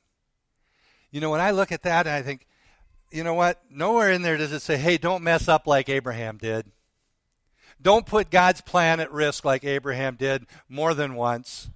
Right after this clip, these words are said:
Don't sit there and argue with God and try and convince him he should change his man like Abraham did." God knew what he was doing. He knew he wasn't gonna five ten, find ten people in that city.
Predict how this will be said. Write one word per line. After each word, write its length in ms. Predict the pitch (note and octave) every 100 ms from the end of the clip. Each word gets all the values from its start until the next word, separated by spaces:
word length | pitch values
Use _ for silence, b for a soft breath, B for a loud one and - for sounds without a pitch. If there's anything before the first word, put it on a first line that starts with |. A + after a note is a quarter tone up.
| _ _ _ b b b -
Don't 220 | G#3 A#3
sit 320 | - G#3 -
there 240 | G3 F#3
and 120 | F3 E3
argue 320 | F3 E3 D#3+
with 180 | D3+ C3+
God 260 | D3+ D3+
and 100 | C#3+
try 220 | - D#3
and 140 | D3+ C#3
convince 360 | C#3+ D3 C#3+
him 120 | D#3 C#3+
he 80 |
should 220 | C3+ C3 A#2
change 280 | D3 C#3+
his 160 | C3 A#2
man 220 | C3+ C3+
like 240 | C3+ B2+ B2+
Abraham 460 | C3 B2 A#2 A#2
did." 220 | A2+ A#2+ B B
God 260 | - G3+ G#3+
knew 140 | G3
what 140 | F3+ D#3+
he 60 |
was 180 | D3+ B2+
doing. 260 | D3 E3 D#3+
He 120 | A3+
knew 120 | G3+
he 100 | E3+
wasn't 280 | D3+ C3 C#3+
gonna 160 | D3 C3+
five 320 | D#3 D3 -
ten, 300 | D3+ D#3+ F3+
find 300 | - D3 C#3+
ten 220 | D#3+ D3+
people 300 | D3+ D#3 D#3
in 80 | D3+
that 180 | D3+ C#3+
city. 400 | F3 G3 G#3+